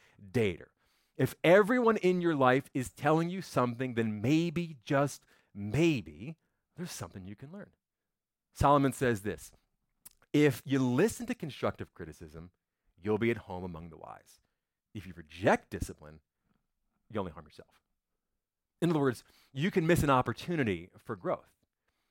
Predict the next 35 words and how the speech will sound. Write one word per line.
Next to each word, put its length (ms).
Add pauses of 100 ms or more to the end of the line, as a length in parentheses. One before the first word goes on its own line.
(260)
God 340
has 80
put 220
people 340
in 100
our 120
life 300 (240)
for 160
a 60
reason, 400 (720)
to 80
speak 220 (100)
wisdom 400
into 240
our 120
lives, 480 (500)
to 60
help 140
you 100
grow 520
as 100
a 60
person. 500 (380)
And 120
so 100
you 180
want 220
to 160
prayerfully, 1040 (200)
and 120
that's 200
an 60
important 380
word, 240 (460)
prayerfully 880